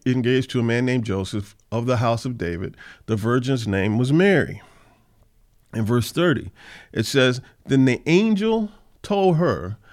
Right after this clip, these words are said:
'Do not be afraid, Mary, for you have found favor with God.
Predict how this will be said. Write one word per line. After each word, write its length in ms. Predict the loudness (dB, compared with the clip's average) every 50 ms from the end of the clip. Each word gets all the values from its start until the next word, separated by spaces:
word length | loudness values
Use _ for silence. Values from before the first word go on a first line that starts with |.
| -20 _ -6
'Do 100 | -2 0
not 300 | 2 2 2 2 0 0
be 140 | 0 0 0
afraid, 540 | 0 -2 -4 -4 0 0 0 0 -2 -4 -8 _ -16
Mary, 420 | -14 -12 -10 -10 -8 -8 -8 -8 -10 -12 -20 _ _
for 200 | _ -6 -4 -2
you 180 | 0 2 2 2
have 180 | 4 2 2
found 360 | 0 -2 -2 0 0 0 -2
favor 420 | -4 -4 -2 0 2 2 2 0 0
with 240 | 0 0 -2 -2 -2
God. 420 | -4 -4 -2 -2 -4 -6 -8 -12